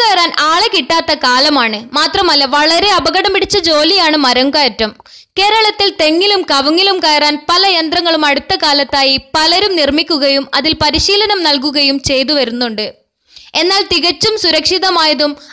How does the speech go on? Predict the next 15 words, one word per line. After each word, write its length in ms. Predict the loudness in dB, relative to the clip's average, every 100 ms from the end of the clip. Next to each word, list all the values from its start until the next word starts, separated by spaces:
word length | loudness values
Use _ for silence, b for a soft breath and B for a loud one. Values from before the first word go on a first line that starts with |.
| -4
അതിവേഗത്തിൽ 640 | -2 0 0 0 0 -2 0 0
ആർക്കും 300 | 0 0 -2 0
കൈകാര്യം 460 | -2 0 0 0 -2
ചെയ്യാൻ 280 | 0 0 0 -4 -2
കഴിയുന്നതുമായ 760 | 0 0 0 0 0 0 2 2 0 0
ക്ലൈംബിംഗ് 460 | 0 0 0 -4 -4
സ്കൂട്ടർ 380 | -4 0 0 -2 -4 -2
ഇതാദ്യമാണ്. 760 | 2 2 2 0 0 0 -4 -10 _ _ _ B B B -4
ദക്ഷിണ 300 | -2 -2 -2 -2
കർണാടകയിലെ 800 | -2 0 0 0 0 0 0 0 0 0
ബൺവൽ 340 | 0 0 -2 0
താലൂക്കിലെ 560 | 0 2 0 -2 -2 0 0
അറുപതുകാരനായ 880 | 0 0 -2 -2 0 0 2 2 2 2 -2 -2
കർഷകൻ 460 | -2 0 0 0 -4
കെ 100 | -2